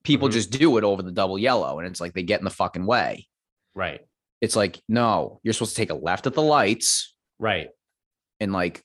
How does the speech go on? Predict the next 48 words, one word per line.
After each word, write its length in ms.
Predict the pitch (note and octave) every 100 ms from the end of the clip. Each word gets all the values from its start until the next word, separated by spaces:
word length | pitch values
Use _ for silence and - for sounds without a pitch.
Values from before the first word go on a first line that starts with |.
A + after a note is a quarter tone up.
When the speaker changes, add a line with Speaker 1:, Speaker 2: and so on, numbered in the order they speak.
| -
Speaker 1:
go 80 | D2+
Speaker 2:
Go 140 | F#2+
in, 40 | A2
Speaker 1:
around 580 | C#3+ B2+ E2+ C#2 - -
Speaker 2:
go 140 | G2+
Speaker 1:
the 80 | F#2+
Speaker 2:
in 60 | F#2+
Speaker 1:
way 80 | F#2+
you're 80 |
Speaker 2:
that 60 | E2+
way. 40 |
Speaker 1:
supposed 420 | - F#2+ D3+ B2+ -
to. 280 | D#2 B1 - - _ -
Speaker 2:
Yeah. 240 | F#2 C#2+ - _ -
Speaker 1:
You're 120 | G2
not 360 | G#2+ D3+ D3
supposed 360 | - A2 G#2+ F2+
to 60 | F2+
cross 720 | - B2+ G#2 F2 G#2 - -
oncoming 500 | G#2+ G#2 G#2 A#2 G2
traffic 680 | E2+ A#2 B2 A2+ F2 F2+ - - _ _ _ - G2
and 80 | A2
then 140 | G#2
Speaker 2:
Yeah. 40 | G2
Speaker 1:
realize 540 | C3 C3 A2 F#2+ G2
that 120 | G2
there's 180 | G#2 F#2+
nowhere 260 | A2 G#2+ G2
to 80 |
go 240 | F2+ G2 G#2
in 160 | C3
for 140 | B2 A2
you 160 | G2+
in 80 | F#2+
the 60 | E2
driveway. 580 | A2 B2 B2 G2+ F2 F#2
And 100 | G2
then 80 |
you 80 | F#2+
sit 240 | - B2 G2+
there 160 | G2
and 100 | F#2+
you 60 | F#2
block 320 | A#2 B2 B2
a 40 |
lane 220 | F2+ D#2+ D#2
of 60 |
traffic. 540 | - - - - _